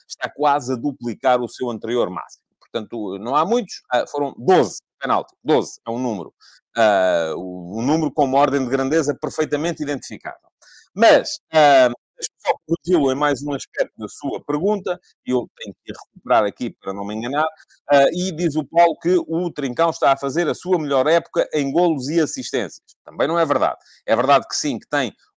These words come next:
um novo máximo de golos. Os três que fez no último fim de semana contra o Casa Pia, eh, fizeram com que ele passasse de oito golos para onze,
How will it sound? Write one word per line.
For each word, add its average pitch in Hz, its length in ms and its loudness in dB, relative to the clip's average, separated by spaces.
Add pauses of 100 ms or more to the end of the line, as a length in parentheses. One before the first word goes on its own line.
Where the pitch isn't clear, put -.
um 139 80 -2
novo 147 300 2
máximo 120 340 0
de 127 80 -8
golos. 214 360 2
Os 135 160 -10
três 151 280 -2
que - 120 -18
fez 123 180 -4
no 131 80 -6
último 120 260 -8
fim 131 120 -12
de 110 80 -12
semana 131 280 -6
contra 123 320 -6
o 113 80 -4
Casa 123 300 0
Pia, 123 320 -4 (320)
eh, 123 220 4
fizeram 139 320 2
com 123 120 -4
que 117 80 -12
ele 135 120 0
passasse 123 420 2
de 123 80 -4
oito 135 220 -2
golos 135 240 0
para 117 180 0
onze, 180 420 2